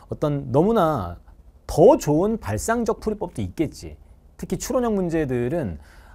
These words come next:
아, 어떻게 생각하면 좀 이렇게 아이디어적인 방식으로 문제를 풀면 더 잘 풀리는 것도 있는데,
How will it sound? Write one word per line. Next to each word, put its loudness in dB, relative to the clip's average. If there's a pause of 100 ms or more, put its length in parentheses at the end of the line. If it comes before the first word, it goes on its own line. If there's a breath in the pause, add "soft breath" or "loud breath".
아, -2
어떻게 2
생각하면 2
좀 0
이렇게 0
아이디어적인 0
방식으로 -4
문제를 -4
풀면 -6
더 -4
잘 -6
풀리는 -4
것도 -4
있는데, -6